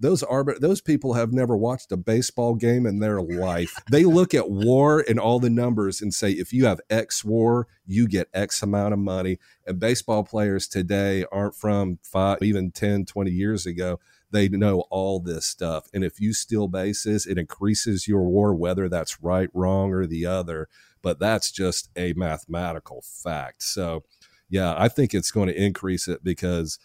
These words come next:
Mike Trout back in the day, before he got his big contract, he was stealing bases. He doesn't do that much anymore. And I don't think it's out of left field, pun intended, or center field, I guess, that Aaron Judge just happened to have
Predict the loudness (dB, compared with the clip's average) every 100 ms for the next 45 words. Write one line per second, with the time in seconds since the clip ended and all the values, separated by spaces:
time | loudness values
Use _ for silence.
0 | _ -4 0 0 0 2 2 2 0 0
1 | 0 2 2 4 2 -2 _ _ -8 0
2 | 4 4 4 4 4 4 4 2 2 2
3 | 2 2 2 2 2 2 2 0 2 4
4 | 2 2 0 0 0 -2 -2 -2 -2 -2
5 | -4 -4 -2 2 4 4 4 4 2 2
6 | 4 4 4 2 -2 -20 _ -2 0 2
7 | 0 0 -2 -2 -4 -4 -2 2 4 4
8 | 4 2 -2 0 4 6 6 6 2 -2
9 | -2 0 0 0 2 2 0 -2 -2 0
10 | 2 0 0 -2 -2 -2 -4 -6 -14 _
11 | -2 2 6 6 4 4 4 4 0 -2
12 | -2 -2 0 0 2 2 0 -2 -4 -2
13 | 0 0 0